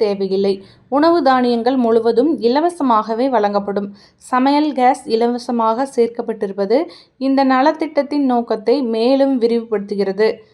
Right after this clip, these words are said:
கோதுமை, அரிசி மற்றும் எல் பி ஜி ஆகிய மூன்றும்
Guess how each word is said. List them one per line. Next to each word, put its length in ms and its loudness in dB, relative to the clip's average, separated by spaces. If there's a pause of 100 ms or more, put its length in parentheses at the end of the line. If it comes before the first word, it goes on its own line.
(220)
கோதுமை, 600 4
அரிசி 400 0 (100)
மற்றும் 260 0 (140)
எல் 160 -2
பி 140 -4
ஜி 180 -2 (140)
ஆகிய 260 0
மூன்றும் 480 -2